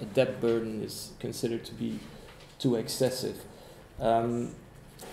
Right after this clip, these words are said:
we have found that this debt limits policy is either not respected or not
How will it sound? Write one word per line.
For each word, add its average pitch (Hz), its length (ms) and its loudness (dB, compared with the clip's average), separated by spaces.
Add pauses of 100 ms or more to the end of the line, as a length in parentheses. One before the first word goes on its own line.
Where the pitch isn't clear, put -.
(520)
we 147 140 10
have 151 200 8
found 151 440 8
that 131 500 6
this 135 160 4
debt 135 320 6
limits 139 420 4
policy 120 640 2
is 127 160 0
either 120 300 4
not 127 340 0
respected 139 500 4
or 127 140 0
not 123 400 2